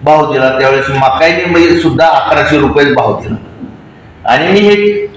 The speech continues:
करून दाखवलं तिथं. माझ्या काळामध्ये मी कारखाना फक्त अवघ्या सतरा लाख रुपयामध्ये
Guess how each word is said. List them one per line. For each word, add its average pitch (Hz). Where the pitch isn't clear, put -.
करून 240
दाखवलं 151
तिथं. -
माझ्या 147
काळामध्ये 175
मी 180
कारखाना 180
फक्त 180
अवघ्या 175
सतरा 185
लाख 185
रुपयामध्ये 165